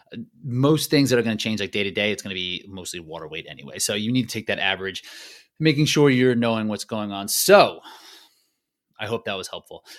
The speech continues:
And again, check out that nutrition calculator, because that is really helpful. All that stuff that I just said, all that, that stuff I just droned on about, you can just punch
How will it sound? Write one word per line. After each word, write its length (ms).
And 160
again, 200
check 200
out 100
that 80
nutrition 400
calculator, 380
because 240
that 180
is 180
really 140
helpful. 300
All 120
that 140
stuff 220
that 100
I 140
just 200
said, 260
all 140
that, 140
that 160
stuff 220
I 60
just 180
droned 240
on 140
about, 200
you 80
can 100
just 220
punch 400